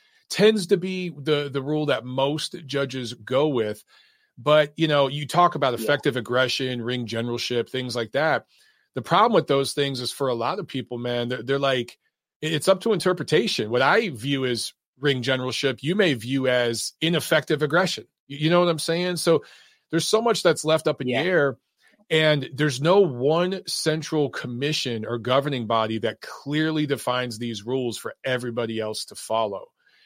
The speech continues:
Speaker 1: You know, the states all kinda have a little bit of a, a different way that they do things.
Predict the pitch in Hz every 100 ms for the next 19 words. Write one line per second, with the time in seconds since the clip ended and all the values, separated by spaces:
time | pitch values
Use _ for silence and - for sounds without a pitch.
0 | _ 123 117 110 113 - 139 123 - 127
1 | 127 123 131 123 113 127 123 120 123 131
2 | 131 120 113 107 113 110 127 135 123 123
3 | 120 113 113 104 135 151 120 110 104 101